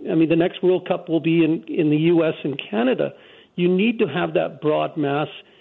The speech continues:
for training facilities. It's gonna be absolute chaos now when, um, uh, you know, all of the fans do arrive. It's, it's, I mean, the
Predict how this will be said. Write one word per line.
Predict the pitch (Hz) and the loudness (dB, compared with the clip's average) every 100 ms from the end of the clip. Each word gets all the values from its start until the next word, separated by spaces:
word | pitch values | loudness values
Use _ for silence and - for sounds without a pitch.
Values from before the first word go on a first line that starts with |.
| _ _ - | _ _ -2
for | 151 135 | 0 0
training | - 190 208 196 | -2 0 2 0
facilities. | 185 - 180 170 185 | -4 -2 0 0 -2
It's | - | -2
gonna | 247 | -2
be | 220 202 | 0 0
absolute | 185 208 - 226 - - | 0 -4 -4 -6 -6 -4
chaos | 185 202 208 - | 0 2 0 -2
now | 160 143 139 143 - _ _ _ - | -4 -2 -2 -6 -12 _ _ _ -2
when, | 143 165 190 196 196 - _ _ - | 0 2 2 0 -2 -16 _ _ -6
um, | 160 151 151 151 151 151 330 427 - - _ 311 | -2 -2 0 0 0 -2 -6 -12 -20 -20 _ -4
uh, | 170 165 - - | -2 0 -2 -4
you | - - 294 190 | -6 -6 -2 0
know, | 170 | 2
all | 165 170 185 | 2 2 0
of | 139 | 0
the | 165 151 175 - - - | -2 0 -2 -6 -18 -6
fans | 170 156 175 175 - | -2 0 0 -2 -2
do | 214 285 | 0 2
arrive. | 160 127 120 117 - _ _ _ | 0 0 -2 -8 -16 _ _ _
It's, | 175 - | -4 -4
it's, | - 202 - - - 135 | -4 -4 -4 -12 -12 -4
I | 160 | 2
mean, | 165 | 2
the | 165 | 2